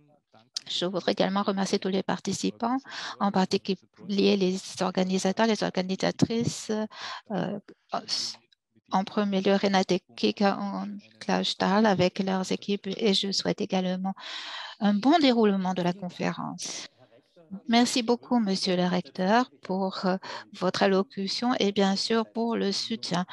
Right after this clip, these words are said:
de l'université à nos efforts. Je me permets maintenant de saluer chaleureusement le gouverneur Hermann Schützenhofer et lui demander de bien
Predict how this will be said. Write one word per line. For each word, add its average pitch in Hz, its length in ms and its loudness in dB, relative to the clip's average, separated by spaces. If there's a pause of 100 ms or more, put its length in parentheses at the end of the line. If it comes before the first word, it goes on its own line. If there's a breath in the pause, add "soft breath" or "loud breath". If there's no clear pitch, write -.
(260 loud breath)
de 196 80 4
l'université 190 1200 2
à 180 320 2
nos 185 380 -6
efforts. 185 680 -2 (1300)
Je 214 140 0
me 214 140 2
permets 226 300 4
maintenant 226 540 2
de 214 140 0
saluer 196 420 0
chaleureusement 190 800 0 (520 loud breath)
le 202 120 4
gouverneur 202 580 4
Hermann 202 340 2
Schützenhofer 202 920 -2 (320 loud breath)
et 214 100 2
lui 226 140 2
demander 180 520 0
de 202 120 -2
bien 214 220 0